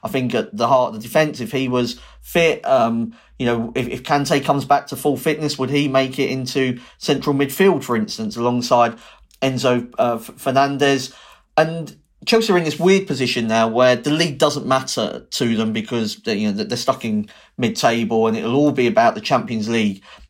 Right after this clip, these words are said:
But actually, Potter might be using the Premier League not to rest players, but as a way of getting those combinations going. And, uh, without playing under pressure so much, you know, they're not going for a title, top four's completely gone.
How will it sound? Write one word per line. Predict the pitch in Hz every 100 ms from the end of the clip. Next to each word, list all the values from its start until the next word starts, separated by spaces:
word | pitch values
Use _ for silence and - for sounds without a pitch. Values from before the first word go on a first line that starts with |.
| -
But | -
actually, | 175 - - 147 107 104 101 - _
Potter | - 151 151
might | 143 147 143
be | 131
using | 123 151 151 135 123
the | 110
Premier | 127 117 113
League | 110 113 104 101 - _ _ -
not | 139 160 -
to | 127
rest | 143 151 -
players, | 135 113 104 95 - _
but | 135 120 - -
as | 127 123
a |
way | 120 127
of | 123
getting | 139 120 120
those | 120
combinations | - 131 120 120 117 110 117 110 104 - - -
going. | 151 139 113
And, | 117 120 110 - - 120
uh, | 123 143
without | 143 160 - - -
playing | 151 139
under | 139 120
pressure | - 196 190 - 107 95 -
so | 123 117
much, | 127 117
you | 135
know, | 123
they're | 127
not | 147
going | 143 127 113
for | 117
a |
title, | - 123 117 113 110
top | 110 - -
four's | 123 113 113 - - -
completely | 123 156 123 110
gone. | 151 135 104